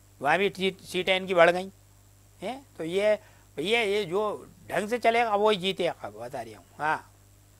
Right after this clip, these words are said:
और राहुल गांधी को देख लो, अमेठी से हार गए, जो इनके वहाँ के दादा लड़ते थे, इनकी दादी लड़ती थी, और इनकी घरेलू सीट थी।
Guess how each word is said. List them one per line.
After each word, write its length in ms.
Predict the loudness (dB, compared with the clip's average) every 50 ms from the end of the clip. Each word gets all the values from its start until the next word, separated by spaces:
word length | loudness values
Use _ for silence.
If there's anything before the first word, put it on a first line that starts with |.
| -20 -20 _ -20 -20 -20 -20 _ -6
और 120 | 0 4 6
राहुल 260 | 8 10 10 10 10
गांधी 260 | 8 6 6 6 2
को 200 | 0 4 4 4
देख 200 | 6 6 6 6
लो, 180 | 4 2 0 -2
अमेठी 460 | 0 0 4 6 6 6 6 4 2
से 100 | 6 8
हार 200 | 8 8 8 6
गए, 180 | 4 -2 -6 -8 -16 _ _ _ _ _ _ _ _ _ _ _ _ _ _ _
जो 160 | 0 2 2 2
इनके 200 | 2 2 0 0
वहाँ 180 | 0 0 -2
के 180 | -2 -2 -6 -6 -8 -12 -20 -20 -4
दादा 280 | 0 2 2 4 4 2
लड़ते 360 | 2 0 -2 -2 -4 -6 -4
थे, 160 | -4 -4 -4
इनकी 260 | -4 -6 -4 -6 -6 -6 -6 -12 -14 -16 -16 -20 -20 -20 -20 -20 _ _ 2
दादी 260 | 4 4 4 2 0
लड़ती 360 | -2 -2 -2 -2 -4 -10 -10
थी, 140 | -10 -8 -6
और 160 | -4 -4 -4
इनकी 260 | -4 -4 -4 -4 -4
घरेलू 400 | -2 0 2 4 4 4 4 0
सीट 180 | 0 -2 -6 -8
थी। 160 | -8 -14 -16